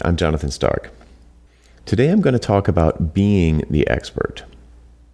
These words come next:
There's this Seinfeld episode where Jerry hires a carpenter to build some kitchen cabinets, and the carpenter is hilariously indecisive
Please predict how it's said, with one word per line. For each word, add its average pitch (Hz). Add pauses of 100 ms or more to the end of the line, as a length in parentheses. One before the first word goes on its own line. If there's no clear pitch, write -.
(520)
There's 196
this -
Seinfeld 98
episode 87
where 80
Jerry 82
hires 76
a 67
carpenter 73
to 64
build 69
some 69
kitchen 71
cabinets, 65 (480)
and 80
the 85
carpenter 131
is 76
hilariously 92
indecisive 67